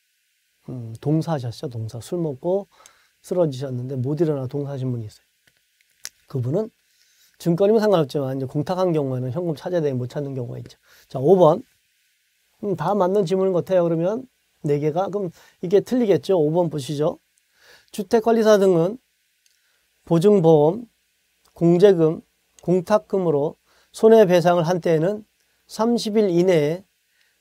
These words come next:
보증보험, 공제에 다시 가입하거나 공탁금 중 부족한 금액에 대해서 보전해야 된다라고 하고 있는데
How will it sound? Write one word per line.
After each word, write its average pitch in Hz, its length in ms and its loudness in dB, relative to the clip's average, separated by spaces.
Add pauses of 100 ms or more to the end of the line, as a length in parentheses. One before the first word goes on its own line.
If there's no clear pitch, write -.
(100)
보증보험, 165 640 2 (240)
공제에 175 720 2
다시 196 580 -2
가입하거나 156 800 -4 (560)
공탁금 170 840 -6
중 143 440 -6 (220)
부족한 202 800 0
금액에 202 400 4
대해서 175 480 0
보전해야 180 640 -4
된다라고 143 840 -8
하고 123 220 -10
있는데 135 380 -6